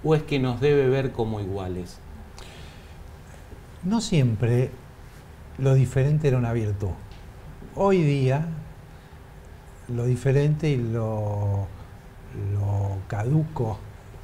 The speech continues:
Speaker 2: es visto como algo positivo. Una época en que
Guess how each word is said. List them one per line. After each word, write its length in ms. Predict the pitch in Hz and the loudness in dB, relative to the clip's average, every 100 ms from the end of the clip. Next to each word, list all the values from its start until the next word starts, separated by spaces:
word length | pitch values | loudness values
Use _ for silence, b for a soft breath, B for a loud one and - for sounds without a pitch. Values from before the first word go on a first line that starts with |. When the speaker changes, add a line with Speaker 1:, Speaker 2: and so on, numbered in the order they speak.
| - | -4
Speaker 2:
es 140 | 107 | 0
visto 460 | 120 110 - 139 127 | 0 0 0 0 0
como 540 | 120 107 107 110 117 85 - - - - - - B B B - - | -2 -4 -2 -2 -4 -8 -14 -16 -18 -18 -18 -18 B B B -18 -8
algo 360 | 120 117 117 110 | -4 -2 -2 -2
positivo. 720 | 104 98 120 - 113 101 90 90 101 98 - 113 | -2 -4 -6 -4 -4 -4 -6 -8 -12 -12 -12 -4
Una 240 | 131 135 147 | 0 2 2
época 580 | 156 190 156 160 147 - | 2 -2 2 2 2 0
en 260 | 127 123 120 | 0 0 0
que 340 | 127 131 | 0 0